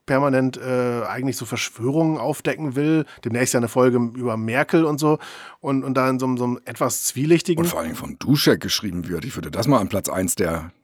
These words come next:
Speaker 2: das geht ja gar nicht eigentlich.
Speaker 1: <laughs> Ja, richtig, okay. Klar, das hat ja sowieso ein, ein, äh, ein Geschmäckle. Ein <laughs> nach Kot. Also insofern, naja.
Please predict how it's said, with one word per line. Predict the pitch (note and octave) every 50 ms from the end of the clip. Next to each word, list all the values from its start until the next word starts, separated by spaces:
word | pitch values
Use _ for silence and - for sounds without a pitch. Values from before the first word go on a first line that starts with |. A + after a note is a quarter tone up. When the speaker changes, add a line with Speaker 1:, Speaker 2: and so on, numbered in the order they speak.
| _
Speaker 2:
das | - - - -
geht | G2+ F#2+ E2
ja | E2 F2
gar | F2 F#2+ G2+ A2 A2
nicht | G2+ F#2 F2 - - - -
eigentlich. | F2+ F2 F2 - - F2 -
Speaker 1:
<laughs> |
Ja, | A3+ - - F3+ - G#3
richtig, | F#3+ - - - D#3+ C#3 B2+
okay. | B2 - - C3 G#2+ G2 - - - - - -
Klar, | - C3+ A2+ G#2
das | A2 G#2 C#3
hat | C3+ B2+
ja | B2 A#2
sowieso | A#2+ A#2 A#2 A#2 A#2+ C3+ C3
ein, | A2 G#2+ G#2+ A2
ein, | G2+ G#2 G#2 G#2+ G#2 G#2 G2+ F#2+ -
äh, | - A2+ A2 G#2+ G2+ G2 G2+ - - - - - - - - - _ _ _ _ _ _ _ _ _ _ _ _ _ _ _ _
ein | - C3 B2 A2+
Geschmäckle. | A2+ - - C3 B2 A2+ G#2+ - G2+ F#2+ F2+ F#2+ - - - _ _ _ _ _ _ _ - - - - - -
Ein | - A2 F#2+ F#2+ - A#2 - - _ _ - - -
<laughs> | C3 - - - _ _
nach | - A#2 G2+ - - - -
Kot. | - A#2 G2 F#2 - - - - _ - - - - - - - - -
Also | - A#2+ A2+ G#2+ G#2 G#2+ G#2 G#2 G2+ G#2 - - - - _ _ _ _
insofern, | A#2 G2+ G#2 A2+ A2+ - C3+ A#2+ A#2 A2+ A2+ A2+ A2+ A2
naja. | - A#2 B2 B2 G2+ F2+ -